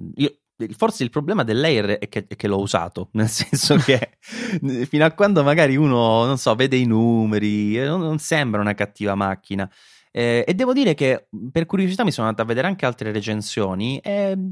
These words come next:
Speaker 1: tipo, in America non ne parlano male, anzi, lo, lo consigliano generalmente. E, e, e ti dico alcuni, tra virgolette, limiti, tipo il fatto dello schermo che non è luminoso come quello del Pro, secondo
Speaker 2: Vabbè,
Speaker 1: me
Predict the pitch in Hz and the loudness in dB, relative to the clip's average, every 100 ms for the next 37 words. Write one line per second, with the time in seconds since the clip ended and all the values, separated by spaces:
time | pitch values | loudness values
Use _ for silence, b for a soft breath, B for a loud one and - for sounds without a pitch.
0 | 180 190 - 104 117 165 202 104 104 165 | -6 -6 -4 -4 -2 -4 -4 -4 -4 -2
1 | 208 101 101 98 95 95 101 95 90 98 | -2 0 0 0 -4 -4 -4 -4 -4 -4
2 | 127 104 - 101 110 - 110 123 123 127 | -4 -6 -10 -14 -14 -14 -8 -6 -6 -6
3 | 110 - 98 98 90 87 87 85 85 87 | -8 -10 -8 -6 -8 -10 -10 -10 -8 -8
4 | 90 87 90 - - b b b b - | -8 -8 -12 -14 -18 b b b b -10
5 | 85 - 104 127 - - 165 185 113 113 | -8 -6 -6 -6 -8 -6 -4 0 0 0
6 | 151 151 139 127 110 107 110 117 110 117 | 0 2 2 0 -2 -6 -2 0 0 0
7 | 127 - 113 127 117 104 104 101 101 101 | -2 -2 -2 0 0 -2 -4 -6 -4 -4
8 | 98 110 107 104 104 104 - 104 104 101 | -2 -2 -4 -4 -4 -6 -4 -4 -2 -4
9 | 101 101 104 101 98 110 107 98 95 98 | -6 -6 -4 -4 -6 -6 -6 -6 -4 -4
10 | 95 104 - 123 131 104 _ _ _ _ | -2 -4 -2 2 4 2 _ _ _ _
11 | - 110 95 151 147 110 139 139 | -6 -2 0 0 0 0 -2 -6